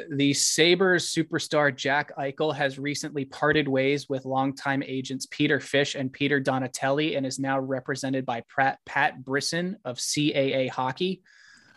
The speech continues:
Uh, Brisson is one of the biggest agents in hockey, rep-, representing the likes of Sid, Nate McKinnon,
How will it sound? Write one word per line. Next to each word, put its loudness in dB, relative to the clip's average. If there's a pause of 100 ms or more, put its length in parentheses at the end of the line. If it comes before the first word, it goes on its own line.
(140)
Uh, 0 (640)
Brisson 4
is 2
one 4
of -2
the -2
biggest 2
agents -6
in -6
hockey, -2
rep-, -2 (160)
representing 4
the 2
likes -2
of -6
Sid, 0
Nate -2
McKinnon, 0